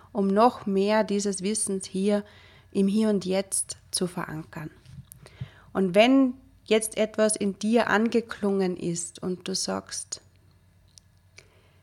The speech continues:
"Das kenne ich, da erinnert sich was in mir", dann freue ich mich, wenn du zu mir in die Klasse kommst, wenn du zu mir in den Lichtspracheunterricht kommst.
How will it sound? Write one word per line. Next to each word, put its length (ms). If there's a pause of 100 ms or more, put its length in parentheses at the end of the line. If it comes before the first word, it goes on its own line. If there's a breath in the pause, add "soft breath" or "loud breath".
(960 soft breath)
"Das 260
kenne 320
ich, 380 (300)
da 100
erinnert 480
sich 240
was 220
in 160
mir", 340 (1160 soft breath)
dann 160
freue 360
ich 160
mich, 460 (300)
wenn 280
du 140
zu 160
mir 180
in 80
die 80
Klasse 380
kommst, 500
wenn 160
du 120
zu 160
mir 160
in 80
den 120
Lichtspracheunterricht 1160
kommst. 480